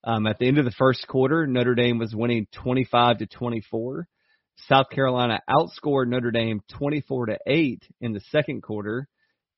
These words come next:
twenty-six to sixteen in the third quarter, and the game was well in hand at that point. And in the fourth quarter, South Carolina, or the Lady Gamecocks, I should say, outscored Notre Dame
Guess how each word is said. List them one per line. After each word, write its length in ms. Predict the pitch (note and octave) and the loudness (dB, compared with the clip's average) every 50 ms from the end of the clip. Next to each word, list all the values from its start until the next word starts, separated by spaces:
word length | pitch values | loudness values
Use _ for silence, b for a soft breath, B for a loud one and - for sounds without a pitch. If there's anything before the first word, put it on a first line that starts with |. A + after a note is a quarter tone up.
| _ - | _ -6
twenty-six 600 | - C#3 C#3 D3 C#3+ C3 - - D#3 D3 - - | -2 2 4 4 4 2 2 0 0 0 -2 -6
to 100 | - A2 - - - | -12 -12 -12 -6 -2
sixteen 500 | C#3+ C#3+ - - - - D3 C#3 C#3 B2+ | -2 -2 -2 -4 -4 0 0 2 2 2
in 60 | A#2+ | 2
the 80 | A2 F#2+ - - | 0 0 0 2
third 240 | C3 C3 C3+ B2 | 2 2 2 0
quarter, 500 | - - C3 B2+ B2 B2 B2 A#2+ A#2 - _ _ _ _ _ _ _ | -2 -2 -2 0 0 2 0 0 0 -4 _ _ _ _ _ _ _
and 240 | - A#2+ A#2 A2+ G#2 | 0 0 0 2 0
the 60 | A#2+ | 0
game 300 | A2 A#2 C#3 C#3+ C#3 C3 | 2 4 4 4 6 4
was 120 | A#2+ A2 - | 2 0 -2
well 300 | A#2 A2+ C3 C3 C3 B2+ | 0 0 2 2 2 2
in 120 | A#2+ A2 | 0 -2
hand 340 | G2+ A#2+ B2 A#2+ A#2+ A2+ A2 | 0 0 0 0 0 0 -2
at 100 | G2+ F2+ | -2 -2
that 240 | A2 A2+ A2+ - - | -2 -2 -2 -2 -2
point. 360 | A#2 A#2 A2+ A2+ A2 G2+ D#2+ | -4 -2 -2 -2 -2 -4 -4
And 100 | G#2+ A2+ | -4 -4
in 80 | A2 G2 | -4 -4
the 60 | G#2 | -6
fourth 300 | - - B2+ B2 A2+ - | -6 -4 -2 -4 -4 -4
quarter, 440 | - A#2 A#2 A2+ A2+ A2 G#2+ G#2 - _ _ _ _ _ _ _ - | -4 -4 -2 0 0 0 -2 -4 -6 _ _ _ _ _ _ _ 0
South 200 | C#3 A#2+ A2+ - | 2 2 2 0
Carolina, 680 | - - A#2 A2+ A2+ A2 A2 A2 G#2+ G#2+ G#2+ G#2+ G#2 G2+ | -2 -2 0 0 0 0 0 -2 -2 -2 -2 -4 -6 -4
or 120 | - B2 A#2+ | -2 0 0
the 80 | A2+ | 2
Lady 300 | A2 A#2 B2 B2 A#2 G#2+ | 2 4 2 2 2 0
Gamecocks, 500 | A2 A2 A2+ A2 - A2+ A2 G#2+ - - | -2 -2 -2 -2 -2 -4 -4 -4 -4 -6
I 80 | D#2+ A2 | -6 -6
should 240 | - - A#2+ A2 - | -4 -4 -6 -6 -6
say, 400 | - - A2 G#2 G#2 G2+ G#2+ - _ _ _ _ _ _ _ _ _ _ _ B2 | -6 -4 -4 -2 -2 -4 -6 -8 _ _ _ _ _ _ _ _ _ _ _ 0
outscored 500 | B2 B2 A#2+ - - - B2+ B2 A#2+ A2 | 2 2 0 -2 -4 -4 -2 0 0 0
Notre 200 | A2 A2+ A#2 A2+ | -2 -4 -2 -2
Dame 400 | A2 A2 A2 A2 A2 G#2+ A#2 - | -2 -2 -2 -2 -4 -6 -8 -12